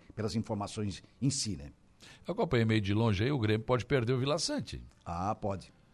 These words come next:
Speaker 1: pode.
Speaker 2: Tá difícil a situação, porque o Grêmio já chegou, já conversou, já, mas até agora não
Speaker 1: Não teve acordo, né?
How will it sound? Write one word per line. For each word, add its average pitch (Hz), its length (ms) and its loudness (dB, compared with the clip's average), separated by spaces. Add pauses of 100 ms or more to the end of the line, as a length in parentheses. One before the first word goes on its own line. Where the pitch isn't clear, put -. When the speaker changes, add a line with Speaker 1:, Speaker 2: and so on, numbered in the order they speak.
Speaker 1:
pode. - 340 -14
Speaker 2:
Tá 78 140 -6
difícil 254 400 -2
a 90 40 -2
situação, 82 400 -2
porque 76 380 -4
o 69 80 -2
Grêmio 80 240 -2
já 78 80 -4
chegou, 92 480 0
já 92 160 -4
conversou, 107 600 -2
já, 82 300 -4 (140)
mas 85 300 -4
até 92 240 -4
agora 92 420 0
não 233 300 -6
Speaker 1:
Não 110 200 -4
teve 101 200 -2
acordo, 123 400 -2
né? 110 100 -6